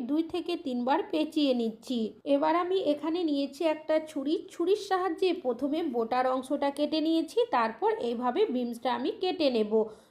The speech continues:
তবে যখন রাবারের সামনে চলে আসবে, তখন রাবারটা আপনারা এইভাবে করে সরিয়ে দেবেন। আমরা যদি এইভাবে করে বিনস কাটার সময় রাবার ব্যান্ডের ব্যবহার করি, সেক্ষেত্রে দেখবেন সহজে কেটে নিতে পারবো। হাত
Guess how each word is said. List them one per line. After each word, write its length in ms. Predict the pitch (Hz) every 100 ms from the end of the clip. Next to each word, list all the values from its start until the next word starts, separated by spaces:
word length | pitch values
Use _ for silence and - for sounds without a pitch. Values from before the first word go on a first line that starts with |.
| _
তবে 300 | 247 233 339
যখন 500 | 269 254 220 - 359 453
রাবারের 460 | 294 220 226 247 320
সামনে 480 | - 285 214 226 233
চলে 260 | 294 311
আসবে, 440 | 381 370 370 311 440
তখন 280 | 254 240 247
রাবারটা 560 | 233 220 240 247 392 359
আপনারা 300 | - 233 240
এইভাবে 480 | 233 226 240 233 254
করে 260 | 262 339
সরিয়ে 440 | 466 403 339 277 226
দেবেন। 340 | 226 220 226 - - - -
আমরা 380 | 226 233 240 302
যদি 260 | 359 294
এইভাবে 580 | 339 - 240 247 285 320
করে 260 | 330 359 330
বিনস 380 | 220 262 285 -
কাটার 400 | - 220 220 277
সময় 420 | 349 403 359 359 285
রাবার 340 | 233 214 220
ব্যান্ডের 340 | 233 247 269
ব্যবহার 440 | 277 294 339 349 392
করি, 240 | 370 381
সেক্ষেত্রে 520 | 403 247 240 269 302
দেখবেন 400 | 302 359 285 320 415 - -
সহজে 480 | - 269 247 277 320
কেটে 340 | 320 226 262
নিতে 260 | 269 277 302
পারবো। 400 | 311 302 269 320
হাত 280 | 311 247